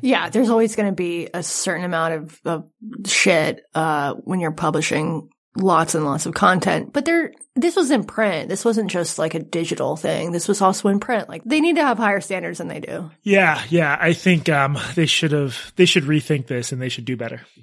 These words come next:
Speaker 1: Do better Times.
Speaker 2: Yeah, I think that, that was about it. I just, I, I did wanna talk about that. Anything else jump out at you about this? About this, uh, vagina having body?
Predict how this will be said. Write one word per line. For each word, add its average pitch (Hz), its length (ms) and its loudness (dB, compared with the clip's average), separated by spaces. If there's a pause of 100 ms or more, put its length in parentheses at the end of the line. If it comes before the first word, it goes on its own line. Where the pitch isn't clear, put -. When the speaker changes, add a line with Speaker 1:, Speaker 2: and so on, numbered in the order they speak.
(140)
Speaker 1:
Do 208 160 8
better 185 280 0
Times. 160 480 -6
Speaker 2:
Yeah, 294 380 2
I 262 80 4
think 311 200 -4
that, 202 240 2
that 196 80 2
was 190 120 4
about 156 260 0
it. 147 120 -4
I 156 60 -2
just, 170 260 -4
I, 156 100 -4 (140)
I 165 80 -2
did 160 120 0
wanna 151 200 0
talk 139 260 -2
about 139 200 -4
that. 151 140 2
Anything 160 520 4
else 156 240 -2
jump 156 180 2
out 151 160 4
at 160 80 2
you 160 100 2
about 151 220 2
this? - 420 -4 (400)
About 170 200 2
this, 170 180 0
uh, 151 180 2
vagina 151 480 0
having 147 440 0
body? 143 440 -2